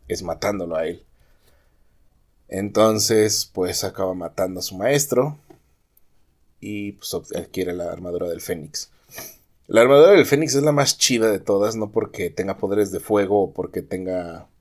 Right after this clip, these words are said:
el puño fantasma, que es una técnica de control mental,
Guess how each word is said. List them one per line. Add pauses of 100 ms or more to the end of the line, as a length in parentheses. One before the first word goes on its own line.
(200)
el
puño
fantasma, (920)
que
es
una (140)
técnica
de
control
mental,